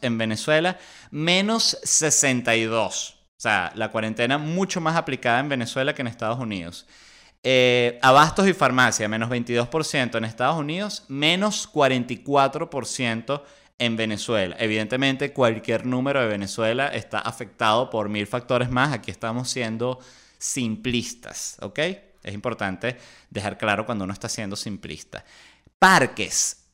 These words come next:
En Estados Unidos, lo repito, menos diecinueve por ciento fue la movilidad. En Venezuela, menos cincuenta y siete por ciento. Casi tres veces más como bajó la movilidad. Estaciones de tránsito. En Estados Unidos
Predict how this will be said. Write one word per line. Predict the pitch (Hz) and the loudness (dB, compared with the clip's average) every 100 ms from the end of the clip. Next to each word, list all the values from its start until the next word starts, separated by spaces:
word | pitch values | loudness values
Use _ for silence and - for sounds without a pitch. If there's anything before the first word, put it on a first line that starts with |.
| _ | _
En | 127 | -2
Estados | 127 - 170 | -2 2 2
Unidos, | 190 151 170 202 | 2 0 0 0
lo | 147 | 0
repito, | 120 107 123 113 | -2 -2 -2 -2
menos | 107 127 123 123 | -2 0 0 0
diecinueve | 127 127 127 123 120 147 | -2 -2 -2 -2 0 -2
por | 156 | -4
ciento | - 131 123 147 | -2 -4 -2 -4
fue | 156 | -2
la | 147 | 0
movilidad. | 151 147 147 156 147 123 - - | 0 -2 0 0 2 2 0 -8
En | 117 | -4
Venezuela, | 117 117 - 143 143 151 - | -2 -4 -2 0 2 0 -2
menos | 143 165 202 233 220 - | -4 -2 -2 -2 -2 -4
cincuenta | - - 156 143 139 147 139 127 | -2 -4 -2 -6 0 0 0 -2
y | 131 | -2
siete | - 165 160 151 147 156 165 - - - _ | -2 2 4 4 2 -2 -4 -10 -20 -20 _
por | 131 123 | -2 0
ciento. | - 131 113 101 101 | 0 0 0 0 -4
Casi | - 135 170 | 0 0 0
tres | 165 _ 180 180 170 | -6 _ 2 2 2
veces | 160 147 151 139 | -2 -2 -4 -2
más | 120 123 - - _ | -2 -4 -10 -16 _
como | - 123 113 104 90 | -6 -2 -2 -2 -4
bajó | 101 110 107 | -4 -2 -2
la | |
movilidad. | 117 117 104 98 92 85 - - - - _ _ _ | 0 -2 -4 -4 -4 -6 -10 -20 -20 -20 _ _ _
Estaciones | 127 135 147 151 | -4 -2 -2 0
de | 185 | 2
tránsito. | 156 151 127 110 101 92 - - | 4 4 2 -2 -6 -8 -10 -6
En | 123 | -4
Estados | 120 135 175 | 0 2 2
Unidos | 175 165 233 302 - - | 0 -2 -2 -6 -8 -16